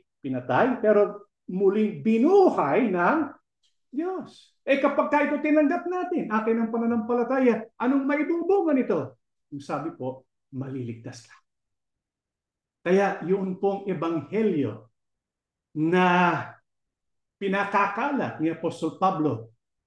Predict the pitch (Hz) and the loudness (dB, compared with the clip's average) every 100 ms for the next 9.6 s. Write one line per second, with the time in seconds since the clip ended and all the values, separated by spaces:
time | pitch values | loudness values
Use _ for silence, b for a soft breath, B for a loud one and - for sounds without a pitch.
0 | _ 190 196 196 196 196 196 - 220 190 | _ 0 2 2 0 -2 -2 -4 -4 -2
1 | 196 196 190 - 185 190 196 190 208 196 | 0 0 0 0 2 2 0 -2 0 4
2 | 190 190 - - _ 156 190 - - 214 | 4 2 -4 -16 _ 0 0 0 -2 -2
3 | 185 - 208 190 190 196 196 262 262 240 | -2 -6 2 6 6 8 6 6 4 0
4 | - _ _ _ _ _ _ _ _ 214 | -4 _ _ _ _ _ _ _ _ 0
5 | 185 214 202 220 208 214 202 190 202 190 | 2 2 0 0 0 2 2 2 0 0
6 | 196 - 202 - 202 190 196 208 269 226 | -2 -4 -8 -2 0 2 4 4 2 0
7 | 196 196 208 208 202 196 202 214 - - | 4 4 2 0 0 -2 -6 -8 -6 -6
8 | 214 208 208 226 240 214 175 185 190 196 | -2 2 2 2 0 -2 -4 -4 -2 0
9 | 190 208 196 202 247 277 | 0 2 4 6 4 2